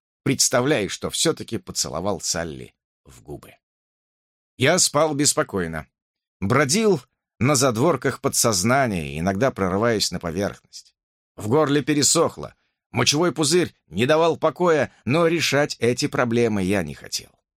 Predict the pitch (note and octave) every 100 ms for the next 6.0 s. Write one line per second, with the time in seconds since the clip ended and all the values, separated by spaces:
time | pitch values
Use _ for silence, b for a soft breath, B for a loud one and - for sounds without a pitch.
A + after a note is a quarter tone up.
0 | _ _ _ _ _ A2+ A2+ - B2+ A#2+
1 | D3+ - G#2 A#2+ C#3+ G#2 G#2+ A2+ C3 G#2
2 | - A2 C#3+ D3 G2+ E2+ C#2 A2 A2 A#2
3 | A2+ - B2 - A2 - B1+ _ _ _
4 | _ _ _ F2 C3+ D#3+ C#3+ C3+ - G#2+
5 | A#2 C3+ B2+ B2+ - - A2 G2+ F#2+